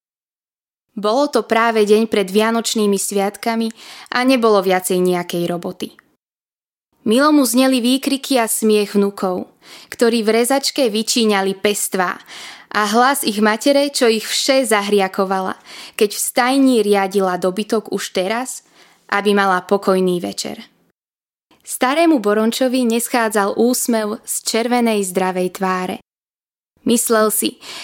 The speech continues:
aký je len slobodný veľký pán. Veď ktože mu rozkáže? Má už vyše sedemdesiat rokov, so životom vyrovnal všetky svoje účty –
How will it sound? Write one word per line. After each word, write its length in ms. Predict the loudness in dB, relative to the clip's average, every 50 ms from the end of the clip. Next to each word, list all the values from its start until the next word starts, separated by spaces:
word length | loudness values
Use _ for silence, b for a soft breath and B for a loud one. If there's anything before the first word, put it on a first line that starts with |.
| B B
aký 400 | B -2 -2 0 4 4 6 6
je 80 | 6 4
len 240 | 4 4 2 2 0
slobodný 800 | 0 0 2 2 4 4 4 2 4 4 4 4 6 4 4 2
veľký 640 | 2 2 4 4 4 2 2 0 -2 -2 -2 -2
pán. 480 | 0 0 0 0 -2 -2 -4 -4 -6 -6 -8 _ _ _ _ _ _ _ _ _ _ _ _ _ _ -4
Veď 320 | -2 0 0 0 0 -4 B B B B B
ktože 400 | B -6 -2 0 0 2 2 2
mu 160 | 4 4 4
rozkáže? 720 | 4 2 0 -2 -2 -2 0 0 0 -2 -2 -4 -6 -6 -10 _ _ _ _ _ _ _ _ _ _ _ _ _ _ _ 0
Má 240 | 2 2 2 2 2
už 160 | 2 2 2
vyše 240 | 2 2 2 0 2
sedemdesiat 640 | 2 2 4 4 4 4 2 2 2 2 2 2
rokov, 560 | 4 2 2 0 0 0 0 0 0 -2 -4 -10 B B B B B B B B _
so 160 | 0 2 2
životom 560 | 2 2 2 2 2 0 2 2 0 2 2 2
vyrovnal 480 | 4 2 2 2 2 2 2 2 0
všetky 400 | 0 0 0 0 0 0 -2 -2
svoje 400 | 0 2 0 2 2 2 0 0
účty – 560 | 0 0 0 -2 -4 -2 -2 -2 -2 -2 -4